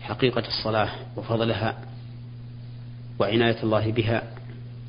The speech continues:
والثواب الع-، والثواب الجزيل لمن حافظ عليها والعقاب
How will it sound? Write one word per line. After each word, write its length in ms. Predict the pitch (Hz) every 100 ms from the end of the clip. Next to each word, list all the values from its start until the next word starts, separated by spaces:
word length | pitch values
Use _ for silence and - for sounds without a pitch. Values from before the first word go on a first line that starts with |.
| - - - - - -
والثواب 480 | 110 - 120 117 113
الع-، 220 | 104 - - 127 -
والثواب 400 | 123 - 117 113
الجزيل 480 | 113 107 113 117 - - - - - - - - - - -
لمن 380 | 117 117 117 101 - - - - - - - - - - - - - - - - -
حافظ 420 | - 123 113 117
عليها 500 | 107 110 123 113 107 - - - - - - - - - - - - - - - - - - - - - 120 - - - - - - - - -
والعقاب 640 | 123 101 110 123 123 110